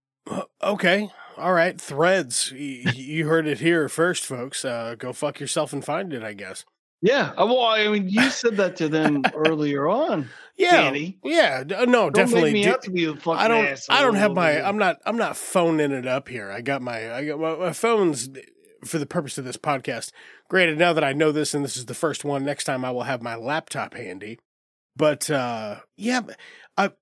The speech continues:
Speaker 1: as far as, like, getting into stuff, man, uh, do you, do you play games, Brandon? Do you, like, uh, do you have, like, a D and D campaign you got going on, or you get into video games or anything like that?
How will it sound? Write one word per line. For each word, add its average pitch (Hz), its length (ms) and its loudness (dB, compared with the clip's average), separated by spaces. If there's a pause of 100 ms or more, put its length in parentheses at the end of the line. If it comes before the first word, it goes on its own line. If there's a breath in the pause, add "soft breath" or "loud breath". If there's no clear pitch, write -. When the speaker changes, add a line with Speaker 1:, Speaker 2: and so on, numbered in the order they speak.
Speaker 1:
as 175 220 2
far 220 220 0
as, 208 140 0
like, 143 140 -2
getting 165 220 2
into 185 180 0
stuff, 208 260 0
man, 180 340 0
uh, 143 380 -2
do 139 320 -6
you, 220 120 0 (200)
do 147 120 -6
you 208 80 -2
play 208 280 0
games, 208 420 0
Brandon? 269 460 0
Do 170 120 -4
you, 151 100 2
like, 147 320 0
uh, 135 160 -2
do 135 100 -6
you 143 60 -4
have, 127 80 -8
like, 131 160 -10
a 107 40 -14 (180)
D 147 120 -2
and 147 100 0
D 170 120 0
campaign 190 440 2
you 202 60 -2
got 185 200 2
going 190 200 2
on, 214 240 0
or 190 80 2
you 139 140 -4
get 143 140 0
into 135 140 -2
video 185 300 2
games 208 400 2
or 196 60 2
anything 190 260 0
like 190 180 -2
that? 220 280 -2